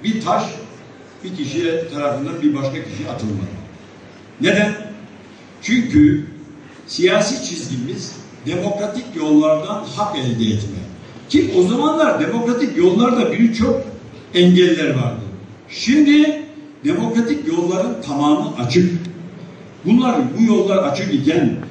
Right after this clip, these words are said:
demokratik yollardan mücadeleyi ve hak aramayı gerçekleştirmiyorsanız da eğer teröre, silaha başvuruyorsanız bunu nasıl izah edeceksiniz? Kim izah edecek? Sizin Cumhurbaşkanı olmanıza engel bir şey var mı?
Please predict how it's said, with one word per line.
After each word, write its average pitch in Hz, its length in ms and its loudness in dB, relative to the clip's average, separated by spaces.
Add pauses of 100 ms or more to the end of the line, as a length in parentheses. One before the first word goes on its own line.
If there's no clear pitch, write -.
(260)
demokratik 226 600 2
yollardan 185 640 4
mücadeleyi 170 680 2
ve 170 120 -4
hak 180 240 -6
aramayı 151 480 -2
gerçekleştirmiyorsanız 147 1400 -4
da 104 220 -8 (500)
eğer 165 360 0
teröre, 170 600 4
silaha - 600 0
başvuruyorsanız 160 800 -4 (100)
bunu 131 160 -6
nasıl 180 220 -4
izah 123 260 -4
edeceksiniz? 101 460 -10 (720)
Kim - 220 2
izah 156 360 2
edecek? 123 280 2 (1600)
Sizin 269 380 2
Cumhurbaşkanı 269 720 4
olmanıza 254 380 2
engel 240 280 2
bir 220 60 4
şey 240 200 4
var 269 160 0
mı? 294 180 -2